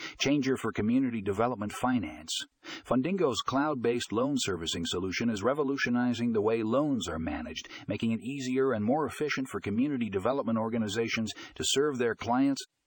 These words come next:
No longer are they bogged down by outdated systems and manual processes.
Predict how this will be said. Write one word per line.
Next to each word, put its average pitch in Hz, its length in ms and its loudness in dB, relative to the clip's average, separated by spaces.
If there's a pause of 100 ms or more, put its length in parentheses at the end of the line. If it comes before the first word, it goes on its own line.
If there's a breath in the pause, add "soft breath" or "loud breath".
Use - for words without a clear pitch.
(260)
No 127 120 6
longer 151 500 4
are 101 140 4
they 104 160 2
bogged 113 480 2
down 120 380 2
by 92 180 2
outdated 107 600 0
systems 107 600 -4
and 92 160 -2
manual 107 460 0
processes. - 800 -6